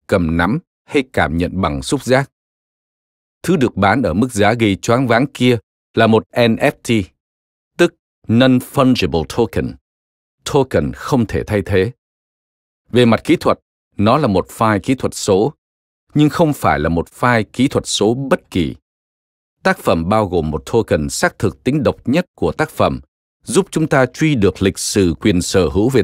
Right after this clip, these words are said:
tận thời điểm nó mới được tạo ra. Với token này, tác phẩm sẽ không bao giờ bị sửa đổi bởi bất cứ ai, ngoại trừ người chủ sở hữu mới, và đó hóa ra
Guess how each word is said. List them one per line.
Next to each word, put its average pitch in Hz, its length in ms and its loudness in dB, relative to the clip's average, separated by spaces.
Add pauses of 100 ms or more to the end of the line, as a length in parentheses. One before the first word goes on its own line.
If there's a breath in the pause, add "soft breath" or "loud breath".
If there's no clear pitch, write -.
tận - 240 -2
thời 95 200 0
điểm 82 380 0
nó 104 100 2
mới 123 180 2
được 113 260 -2
tạo 78 160 -2
ra. 85 300 -4 (1120)
Với 123 340 2
token 92 340 0
này, 65 220 -6 (560)
tác 190 160 0
phẩm 92 240 0
sẽ - 160 0
không 165 240 0
bao 151 120 2
giờ 95 200 2
bị 92 160 0
sửa 95 280 0
đổi 85 200 0
bởi 82 200 0
bất - 260 -2
cứ 180 160 2
ai, 135 320 2 (300)
ngoại 98 340 2
trừ 92 220 -2
người 85 360 0
chủ 87 200 -4
sở 82 220 -2
hữu 92 180 -2
mới, 123 320 2 (520)
và 85 240 0
đó 87 200 2 (100)
hóa 123 200 0
ra 117 300 0